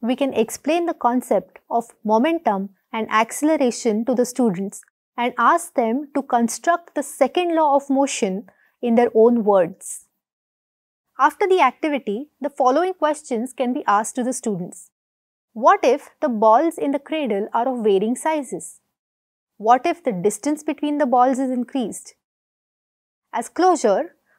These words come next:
following questions can be asked to summarize the lesson. What are the three laws of motion? Will your weight and mass be the same on the moon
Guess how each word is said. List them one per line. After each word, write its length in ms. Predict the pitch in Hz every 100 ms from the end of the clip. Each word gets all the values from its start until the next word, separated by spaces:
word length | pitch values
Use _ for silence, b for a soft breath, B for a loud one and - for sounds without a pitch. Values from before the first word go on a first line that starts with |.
| _
following 460 | - 262 302 392
questions 480 | 370 277 269 - 262
can 180 | 262 240
be 120 | 233
asked 380 | - 269 196 -
to 60 | -
summarize 680 | - 233 226 247 196 202 269 -
the 160 | 214
lesson. 420 | 226 175 - - - _ _ _ _ _ _ _ _ _ -
What 320 | 214 349 -
are 120 | - 277
the 120 | 285
three 260 | - 285
laws 260 | 277 262 247
of 160 | 262 254
motion? 460 | 226 220 226 220 - _ _ _ _ _
Will 160 | 214 233
your 220 | 262 320
weight 380 | 226 294 262 233 -
and 220 | 247 240
mass 380 | 233 240 185 -
be 160 | 226 240
the 120 | 254
same 460 | - - 330 269 262
on 180 | 233 233
the 80 |
moon 440 | 247 285 247 185